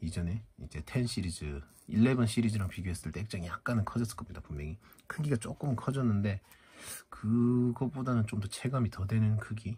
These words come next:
그 크기가 약간 커졌다는 게 엄청 부담입니다. 약간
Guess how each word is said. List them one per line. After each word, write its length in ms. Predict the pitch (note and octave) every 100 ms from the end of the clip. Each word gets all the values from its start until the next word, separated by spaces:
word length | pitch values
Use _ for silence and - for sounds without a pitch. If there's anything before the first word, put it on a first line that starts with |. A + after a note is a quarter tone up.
| -
그 140 | - B2
크기가 460 | - D3+ C#3+ A#2+
약간 300 | F2+ - G#2
커졌다는 600 | G2 - B2 - G2+ G2
게 220 | F#2 F#2 F2+
엄청 280 | G#2+ - G2+
부담입니다. 560 | - G#2+ G2+ E2 C#2 -
약간 240 | G#2 -